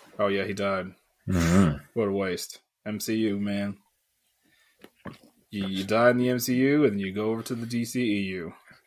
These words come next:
Speaker 2: Killed the Warriors Three. So sad.
Speaker 1: Upgrade.
Speaker 2: <laughs>
Speaker 1: And speaking of upgrade, H B O Max is getting another show. Now, see, I think this is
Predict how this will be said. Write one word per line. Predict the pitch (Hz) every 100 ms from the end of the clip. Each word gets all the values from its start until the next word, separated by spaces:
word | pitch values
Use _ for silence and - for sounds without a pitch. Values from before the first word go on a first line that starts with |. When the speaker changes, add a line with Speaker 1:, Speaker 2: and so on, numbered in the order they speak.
| -
Speaker 2:
Killed | 104 104 95
the | 92 82
Warriors | 92 101 107 107
Three. | - 123 120 90
So | - 107
sad. | 104 87
Speaker 1:
Upgrade. | 82 120 - 139 135 135 135 135 135 - _ _
Speaker 2:
<laughs> | 120 175 113 113 - _ - - _
Speaker 1:
And | 139 156 160 156 151 123 107 95
speaking | - 247 226
of | 170
upgrade, | 151 120 117 127 - - - _
H | 180 185
B | 202
O |
Max | 190 190
is | 175
getting | 147 190 165
another | 160 175 175
show. | - 180 120
Now, | 123
see, | - 254 240 - - _ _ _ _ _ _ _ _
I | 175
think | 175 277 226
this | 247
is | 220 180 -